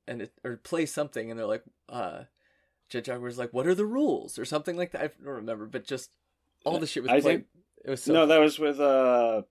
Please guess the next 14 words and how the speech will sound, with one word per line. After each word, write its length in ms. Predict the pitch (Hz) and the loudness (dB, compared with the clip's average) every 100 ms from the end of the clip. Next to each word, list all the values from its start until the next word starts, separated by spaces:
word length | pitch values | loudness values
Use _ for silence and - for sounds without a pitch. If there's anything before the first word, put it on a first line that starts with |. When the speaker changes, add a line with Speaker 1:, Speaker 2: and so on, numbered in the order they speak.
| _ _ _ _ _ | _ _ _ _ _
Speaker 2:
Playing 260 | - 120 120 | -10 -6 -6
with 120 | 98 | -6
the 60 | |
Moth, 440 | 85 107 104 87 - | -6 -6 -4 -6 -10
right? 280 | 82 101 - _ _ _ - | -10 -8 -10 _ _ _ -10
Speaker 1:
Oh, 140 | 131 | -8
that's 220 | 120 113 127 | -6 -8 -8
right. 220 | 85 - _ _ | -14 -16 _ _
I 60 | - | -16
think 180 | 139 - | -16 -14
so. 240 | - - _ _ _ _ _ _ | -16 -16 _ _ _ _ _ _
Speaker 2:
Yeah. 360 | - 101 76 - - _ _ _ _ - | -4 -2 -2 -4 -12 _ _ _ _ -10
Speaker 1:
But 100 | 127 | -8
yeah, 120 | - | -8